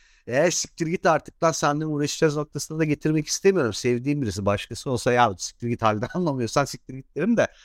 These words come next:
onun öyle bir kredisi olduğu için ben de onu "Siktir git lan" noktasına getirmemek adına, "İyi, tamam ya, yapalım cuma günü bir rakı o zaman."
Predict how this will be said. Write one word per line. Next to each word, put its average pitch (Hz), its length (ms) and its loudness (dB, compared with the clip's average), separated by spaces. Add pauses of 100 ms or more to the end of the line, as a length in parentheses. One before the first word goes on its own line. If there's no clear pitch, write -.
(200)
onun 170 240 4
öyle 185 200 6
bir 180 100 -6
kredisi 175 400 0
olduğu 208 200 0
için 180 280 -2
ben 151 200 0
de 208 40 2
onu 190 100 0
"Siktir - 320 -6
git 196 220 -4
lan" 175 240 0
noktasına 160 420 -2
getirmemek 170 580 -2
adına, 135 220 0
"İyi, 202 200 -2
tamam 196 360 2
ya, 147 100 2
yapalım 160 400 2
cuma 110 320 2
günü 95 200 -2
bir 90 100 -4
rakı 85 260 -4
o 85 60 0
zaman." 82 340 -6